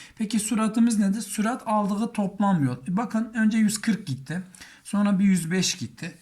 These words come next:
Sonra tekrar bir yüz beş geldi. D'ye kadar. Yani a-, bütün yolları topluyoruz. O zaman sürat eşittir. Yani ne oldu? Yüz kırk artı yüz beş artı yüz beş bölü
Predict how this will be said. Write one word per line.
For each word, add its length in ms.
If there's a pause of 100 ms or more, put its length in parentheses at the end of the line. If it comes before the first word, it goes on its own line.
(180)
Sonra 300
tekrar 340
bir 60
yüz 240
beş 180
geldi. 400
D'ye 260
kadar. 260
Yani 220
a-, 400
bütün 400
yolları 480
topluyoruz. 480
O 100
zaman 240
sürat 640 (540)
eşittir. 880 (260)
Yani 320
ne 60
oldu? 460 (360)
Yüz 460
kırk 500 (160)
artı 640
yüz 580
beş 500
artı 720 (480)
yüz 480
beş 480
bölü 460